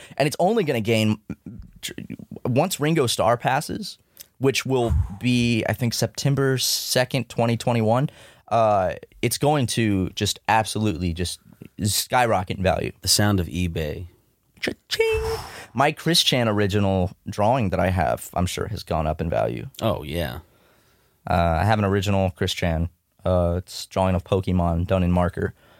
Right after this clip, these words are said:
Speaker 2: Oni
Speaker 1: Uh,
Speaker 2: had a medallion.
Speaker 1: I, yeah. Oh, my God. Oni did have that medallion. That shit was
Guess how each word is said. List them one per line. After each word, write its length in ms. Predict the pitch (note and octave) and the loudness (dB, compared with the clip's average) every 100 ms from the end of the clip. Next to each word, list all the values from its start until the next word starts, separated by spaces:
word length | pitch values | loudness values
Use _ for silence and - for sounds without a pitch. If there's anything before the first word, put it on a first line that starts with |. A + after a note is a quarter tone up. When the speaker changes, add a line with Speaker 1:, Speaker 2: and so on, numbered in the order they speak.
| - A#2 | -8 0
Speaker 2:
Oni 260 | - C3+ | 2 2
Speaker 1:
Uh, 20 | C3+ | 2
Speaker 2:
had 140 | C3+ | 2
a 40 | |
medallion. 840 | A#2 F#2 F#2+ F2+ A2+ - - G#2+ - _ | 0 -2 -2 0 0 -4 -10 -18 -20 _
Speaker 1:
I, 160 | A2 A2+ - G2 F#2+ | 0 0 -2 -8 -4
yeah. 220 | G2+ C#3 - | 0 0 0
Oh, 140 | A#2 A#2+ | 0 0
my 140 | F2 | -2
God. 260 | - F2 - | 0 0 2
Oni 180 | G2+ G#2 | 0 2
did 140 | F#2 F#2+ | 2 2
have 160 | F2+ | 2
that 100 | E2+ | 0
medallion. 380 | F2 F2 F2 F2 | 0 0 0 2
That 120 | F#2 - | 0 -2
shit 160 | - | -2
was 280 | E2+ E2 | -4 -6